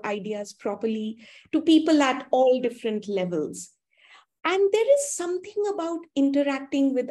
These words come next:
undergraduate students. There's some spark, you know, there is this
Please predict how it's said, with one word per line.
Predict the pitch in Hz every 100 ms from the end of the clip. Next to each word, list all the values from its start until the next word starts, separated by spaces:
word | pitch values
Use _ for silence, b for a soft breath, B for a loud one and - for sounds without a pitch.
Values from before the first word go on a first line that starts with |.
| -
undergraduate | 226 226 190 202 180 185 190
students. | - - 190 185 180 - - _ _ -
There's | 349
some | - 392 403
spark, | - - 302 262 233 214 - _
you | 233
know, | 247 269
there | 254 254
is | 262 254
this | - 269 269 -